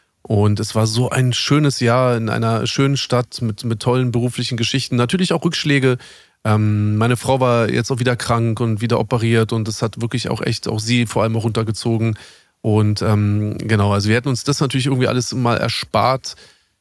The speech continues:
Aber, ähm, nein, es war ein wunder-, wunderhübsches, absolut bombastisches Jahr und ich bin sehr gespannt auf das nächste.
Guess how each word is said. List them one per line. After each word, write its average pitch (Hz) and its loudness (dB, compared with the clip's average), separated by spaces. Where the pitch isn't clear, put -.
Aber, 113 2
ähm, 113 2
nein, 90 -2
es - -6
war 107 2
ein 104 0
wunder-, 120 2
wunderhübsches, 131 0
absolut 110 -2
bombastisches 110 -2
Jahr 110 2
und 104 -2
ich 107 -6
bin 113 0
sehr 143 0
gespannt 143 -2
auf 139 -2
das 127 -2
nächste. 139 0